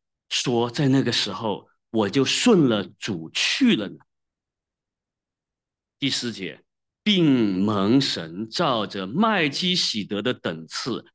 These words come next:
称他为大祭司。我们现在呢，对大祭司呢讲得很少，也没有这个感觉和认识。但是呢，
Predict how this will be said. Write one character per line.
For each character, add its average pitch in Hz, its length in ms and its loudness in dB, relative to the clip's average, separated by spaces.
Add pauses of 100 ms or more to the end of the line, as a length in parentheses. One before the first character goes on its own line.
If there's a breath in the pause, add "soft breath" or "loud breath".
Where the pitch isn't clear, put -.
称 180 380 0
他 110 500 -2 (140)
为 104 600 -2
大 104 480 -4
祭 98 440 -4
司。 - 540 -8 (800)
我 127 140 -2
们 202 100 -4
现 285 140 -2
在 208 140 0
呢， 175 240 -4 (120)
对 190 120 0
大 190 280 -2
祭 185 220 -4
司 190 360 -2
呢 135 340 -2
讲 107 240 -4
得 139 100 -2
很 143 260 0
少， - 320 -2 (520)
也 131 340 0
没 110 240 0
有 127 160 0
这 120 160 -8
个 120 160 -10 (140)
感 90 400 -4
觉 85 320 -8
和 104 400 -10 (180)
认 156 320 4
识。 - 300 -2 (1600)
但 156 180 -2
是 160 160 -4
呢， 143 380 -2